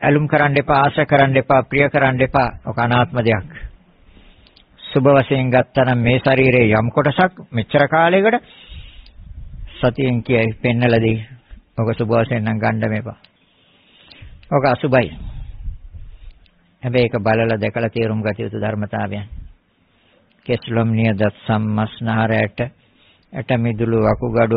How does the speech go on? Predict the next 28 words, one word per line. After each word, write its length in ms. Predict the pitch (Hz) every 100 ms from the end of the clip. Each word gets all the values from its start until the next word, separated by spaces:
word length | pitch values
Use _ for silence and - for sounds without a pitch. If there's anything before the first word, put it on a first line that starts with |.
| 110
අක්මාව 440 | 104 120 113 107
පෙනහල්ල. 480 | 117 113 117 120 127 143 _ _ _ -
ඔය 80 | 110
එකක් 260 | 107 110 113
අසුභ 360 | - 113 110
දේවල් 260 | 110 107 104
නෙමෙයි. 400 | 107 113 120 - - - - - _ _ _ - _ - - -
ඔය 160 | 147 135
එකක්වත් 460 | 127 143 - 151 - - - - 214
<coughs> 500 | 123 - - - -
සුවඳ 260 | - 139 139
ගහන 220 | 147 151 156
ඒවත් 300 | 156 156 151
නෙමෙයි. 240 | 127 - _ _ - _ _ _ _ - - -
ඔය 80 | 117
සෑම 300 | 127 117 117
දෙයක්ම 260 | 117 113 113
අසුබ 260 | - 113 107
දේවල්. 280 | 107 104 - _ _ - - - - _ -
පිළිකුල් 440 | 135 131 135 123
දේවල්. 340 | 110 104 101 - _ _ -
කෙල, 180 | 120 123
සෙම, 200 | - 120 117
සොටු, 200 | 120 113
කඳුළු, 400 | - 113 117 113
දහඩිය, 500 | 104 113 117 117 117
ලේ, 240 | 110 113 110 -
සැරව, 300 | 113 113 117